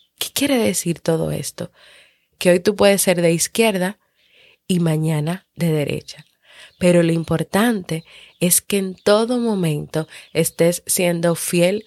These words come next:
a tu manera de sentir y pensar. No es lo mismo ser contradictorio con tu pasado que ser incongruente aquí y ahora. ¿Y cuándo eres incongruente?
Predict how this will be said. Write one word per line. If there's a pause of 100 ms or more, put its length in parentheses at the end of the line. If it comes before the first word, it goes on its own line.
(240)
a
tu
manera (100)
de
sentir (100)
y
pensar. (1000)
No
es
lo
mismo (360)
ser
contradictorio
con
tu
pasado (560)
que
ser (140)
incongruente (180)
aquí (160)
y
ahora. (960)
¿Y
cuándo
eres
incongruente?